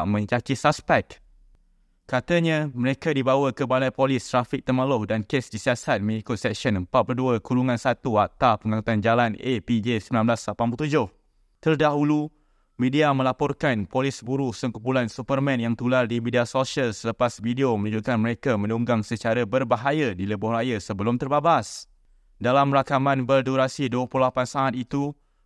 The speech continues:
penunggang motosikal berkenaan dilihat bersaing sesama sendiri sambil membuat aksi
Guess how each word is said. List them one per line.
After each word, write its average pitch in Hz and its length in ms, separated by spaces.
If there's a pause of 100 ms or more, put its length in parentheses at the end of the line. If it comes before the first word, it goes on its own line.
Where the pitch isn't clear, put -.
(120)
penunggang 143 480
motosikal 135 640
berkenaan 127 480
dilihat 123 480
bersaing 123 480
sesama 127 400
sendiri 131 400
sambil 123 400
membuat 113 480
aksi 123 240